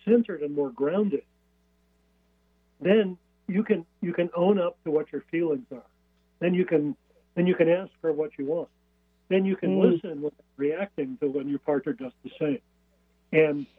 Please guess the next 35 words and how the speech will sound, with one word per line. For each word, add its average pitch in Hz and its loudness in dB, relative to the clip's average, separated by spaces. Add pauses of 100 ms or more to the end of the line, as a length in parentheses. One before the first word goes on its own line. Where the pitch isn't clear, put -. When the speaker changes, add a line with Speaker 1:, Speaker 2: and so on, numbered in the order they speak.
(300)
Speaker 1:
that 240 2
Speaker 2:
Mm. 190 -2
Speaker 1:
really, 151 2 (200)
there's 175 -4
a 143 -4
chapter 196 -2
in, 143 -10 (340)
in 135 -14
Pathways 147 -2 (120)
to 127 -6
Supernatural 131 -4
Sex 190 2 (580)
about 233 4
that. 143 -8 (300)
You 156 -8
have 190 -4
to 185 0
have 170 -6
that 170 -6
kind 185 -6
of 151 -8
dialogue 165 -2
going. 127 -8 (680)
It's 175 -6
not 180 4
Speaker 2:
Yes. 156 0
Speaker 1:
a 147 -16
kind - -4
of - -6 (120)
sex 160 0 (200)
where 151 0 (420)
the 147 -6
dominant 170 -2
male 165 0
knows 165 0